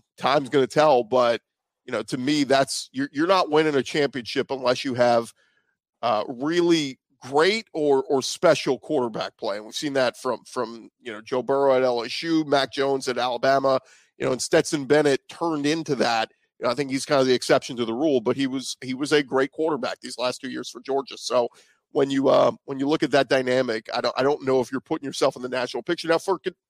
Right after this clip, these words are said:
for South Carolina, you know, I think the goal should be, you know, can you break through and get to ten and two one of those years? Ten and two should be good enough to get into the playoff. We were just kinda talking about that, looking at last year's field.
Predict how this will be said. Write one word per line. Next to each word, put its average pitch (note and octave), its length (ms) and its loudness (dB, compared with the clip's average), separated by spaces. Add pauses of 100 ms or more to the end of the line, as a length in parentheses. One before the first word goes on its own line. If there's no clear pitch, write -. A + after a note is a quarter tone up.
for F3 140 0
South - 240 0
Carolina, G3 460 4 (420)
you E3 80 -10
know, F#3 260 0 (640)
I D3+ 120 -6
think G3+ 180 -6
the G#3 80 -2
goal F#3+ 460 2 (180)
should G#3+ 240 -6
be, F3 100 -4
you D3 140 2
know, C#3 100 6
can A3+ 240 -6
you A#3 120 -6
break F#3 280 0
through G3 140 -2
and F3 100 -2
get F3 140 0
to D#3+ 100 -2
ten D#3+ 220 0
and C#3+ 100 -2
two G#3 160 -10
one E3 200 0
of B2 60 0
those B2 180 -2
years? C3 280 -2 (300)
Ten B3+ 220 2
and A3 80 -6
two B3+ 160 -4
should G3+ 340 -4
be G3 100 -4
good E3 200 2
enough D3+ 240 2
to D3 80 -4
get D#3 100 -2
into C#3+ 140 -4
the C3 60 -6
playoff. B2 420 2
We C#3+ 60 -6
were C#3+ 60 -4
just D3 200 -8
kinda D#3+ 160 0
talking D3+ 240 2
about C#3 180 0
that, C#3 240 4 (400)
looking D#3 240 0
at C#3 100 2
last C#3 380 2
year's C3+ 220 -6
field. A#2+ 420 -2